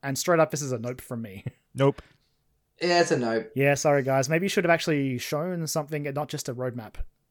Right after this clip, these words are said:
Speaker 1: Too bad.
Speaker 3: Mm-hmm.
Speaker 1: Uh, we started off the show in a very confusing way, with Pyra and Mythra being confirmed for Super Smash Bros. Ultimate. Uh, dope from me.
Speaker 2: Dope 'cause it's Smash Brothers, not because I know these characters at all.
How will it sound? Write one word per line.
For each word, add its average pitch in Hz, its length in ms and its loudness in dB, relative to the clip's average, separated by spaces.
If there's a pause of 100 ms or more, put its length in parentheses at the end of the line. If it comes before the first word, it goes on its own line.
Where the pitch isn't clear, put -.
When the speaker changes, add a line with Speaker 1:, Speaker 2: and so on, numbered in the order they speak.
(160)
Speaker 1:
Too 127 100 -10
bad. 104 160 -14 (280)
Speaker 3:
Mm-hmm. 151 280 -6 (800)
Speaker 1:
Uh, 135 520 -2 (420)
we 147 140 -4
started 202 360 2
off 208 120 2
the - 60 -2
show 165 220 2
in 143 80 2
a - 20 -6
very 143 220 2
confusing 120 440 -6
way, 113 320 -6 (520)
with 143 340 -4
Pyra 208 420 2
and 160 160 -2
Mythra 127 460 -6 (200)
being 147 200 -4
confirmed 151 500 -4
for 139 380 -2
Super 165 240 -4
Smash 147 260 -6
Bros. 135 300 -2
Ultimate. 139 540 -6 (680)
Uh, 127 280 -4
dope 139 300 -2 (120)
from 123 200 -8
me. 139 240 -4 (840)
Speaker 2:
Dope 180 300 2
'cause 165 180 -2
it's 131 140 -6
Smash 139 300 -2
Brothers, 110 340 0
not 120 120 -4
because 107 200 -8
I 110 40 -6
know 110 100 -2
these 104 120 -6
characters 104 360 -6
at 101 80 -6
all. 98 200 -8